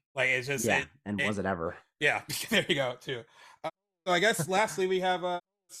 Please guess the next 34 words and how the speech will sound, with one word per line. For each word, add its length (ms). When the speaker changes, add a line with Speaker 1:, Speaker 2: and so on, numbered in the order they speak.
Speaker 1:
crazy 360
box 320
office, 280
and 100
you 60
know 100
what? 120
I'm 80
not 140
e-, 180
I'm 100
not 120
even 260
mad 260
Speaker 2:
Oh 40
Speaker 1:
that 80
Speaker 2:
my 80
God. 420
Speaker 1:
I'm 120
not 160
even 300
mad 280
that 80
I 220
was 200
wrong, 340
'cause 260
this 200
is 340
just 340
great 260
to 100
see 320
families 1040